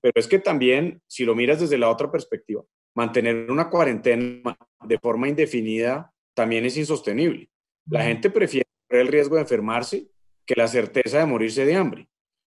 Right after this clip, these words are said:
Speaker 1: Luego, también aquí hay una dimensión muy complicada, que es la de entender cómo se concilian esas dos dimensiones en el mejor cóctel posible, porque no hay otra fórmula. No existe la fórmula de que nos quedemos encerrados hasta diciembre de este año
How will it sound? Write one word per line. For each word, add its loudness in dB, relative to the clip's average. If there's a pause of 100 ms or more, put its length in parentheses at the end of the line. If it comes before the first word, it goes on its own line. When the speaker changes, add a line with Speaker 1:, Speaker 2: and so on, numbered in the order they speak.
(140)
Speaker 1:
Luego, 2
también 0
aquí 0
hay 6
una 2
dimensión 2
muy -2
complicada, -2
que 0
es 0
la 2
de 2
entender -2
cómo 0
se -4
concilian -4
esas -6
dos 4
dimensiones -4 (380)
en 6
el 2
mejor 2
cóctel -2
posible, -2
porque 0
no -2
hay 2
otra 0
fórmula. -4 (540)
No 0
existe 0
la 2
fórmula -2
de 2
que -4
nos -6
quedemos 2
encerrados 0
hasta -6
diciembre 0
de 4
este -2
año -8